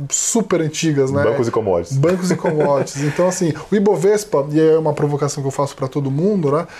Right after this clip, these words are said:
Speaker 1: O Ibovespa, se você ficar olhando pro Ibovespa tentando achar o melhor momento de comprar, se é cem, cento e dez, cento e dezoito, assim, esse é um, um péssimo, é uma péssima decisão.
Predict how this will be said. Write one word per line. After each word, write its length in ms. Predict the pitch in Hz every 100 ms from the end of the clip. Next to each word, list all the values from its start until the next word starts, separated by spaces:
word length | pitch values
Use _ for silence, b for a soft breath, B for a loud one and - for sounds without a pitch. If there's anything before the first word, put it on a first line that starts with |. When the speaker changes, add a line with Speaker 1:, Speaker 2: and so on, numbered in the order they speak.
| B B
Speaker 1:
O 40 | 160
Ibovespa, 420 | 175 190 202 190
se 80 | -
você 180 | 147 180
ficar 160 | 202
olhando 240 | 190 185 180
pro 80 |
Ibovespa 540 | 170 156 147 139 - 135
tentando 360 | 143 139 151
achar 360 | 143 - 151 147
o 80 | 139
melhor 280 | 139 143 175
momento 360 | 170 151 143
de 80 | 135
comprar, 340 | 147 131 135
se 140 | 127 147
é 60 | 131
cem, 360 | - 139 151
cento 220 | 135 135
e 60 | 135
dez, 320 | 131 127 131
cento 160 | 131 131
e 40 |
dezoito, 480 | 123 127 127 127 127 B B B
assim, 220 | - 156 151
esse 160 | 165 151
é 40 |
um, 100 | 190
um 400 | 180 170 175 139 - - 147 -
péssimo, 640 | - 185 190 185 165 156 156 - 139
é 100 | 151
uma 160 | 151 151
péssima 360 | 170 170 175
decisão. 440 | 156 - 139 143